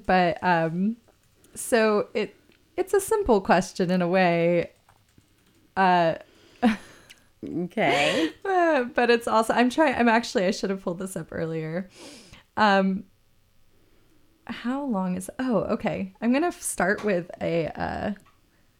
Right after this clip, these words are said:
Speaker 1: all right. So the person writes, "What, what happens when we die?" <laughs> So before we, before we discuss, I would just wanna play a, uh, a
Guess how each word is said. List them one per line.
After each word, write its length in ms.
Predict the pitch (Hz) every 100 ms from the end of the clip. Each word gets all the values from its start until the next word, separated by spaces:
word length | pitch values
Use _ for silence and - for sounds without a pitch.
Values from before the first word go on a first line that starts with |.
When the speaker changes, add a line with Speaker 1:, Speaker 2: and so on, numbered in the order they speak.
| _ _ _ _ _
Speaker 1:
all 60 | 208
right. 120 | -
So 120 | -
the 80 | 254
person 400 | 247 403 403 285
writes, 560 | 196 170 156 - - - 196
"What, 320 | 214 185 - _ - - _ _
what 200 | 202 226 220
happens 420 | 196 180 175 -
when 80 | 160
we 100 | 160
die?" 340 | - - 240 1077
<laughs> 60 | 807 698 622 622 719 - - - - 571 539 381
So 300 | - 339 269
before 500 | - 269 262 - 339
we, 220 | 370 349 262
before 440 | 254 277 254 247
we 160 | 226 226
discuss, 500 | 226 - 190 185 185
I 80 | 190
would 80 | 196
just 140 | 226
wanna 200 | 240 214
play 720 | - 196 175 175 - 175 165 156
a, 20 | -
uh, 320 | 160 156 175 - _ _ _ _ - - 147 _ _ _
a 360 | 185 170 160